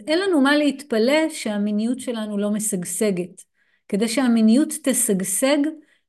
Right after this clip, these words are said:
יש צורך שגם הקשר הרגשי ישגשג,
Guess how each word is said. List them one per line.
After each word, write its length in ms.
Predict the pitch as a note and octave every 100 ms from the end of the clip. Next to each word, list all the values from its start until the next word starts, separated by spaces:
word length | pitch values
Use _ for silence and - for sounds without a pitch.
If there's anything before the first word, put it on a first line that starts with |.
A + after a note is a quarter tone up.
| _ G#3
יש 320 | A3+ A3 -
צורך 420 | - B3+ A#3+ -
שגם 320 | G#3+ G3+ A3+
הקשר 480 | A3 A#3 A3 - A3
הרגשי 800 | G3+ F#3+ F3+ F3+ - C4 B3+ -
ישגשג, 720 | G3+ G3 - F3+ F3 - A#3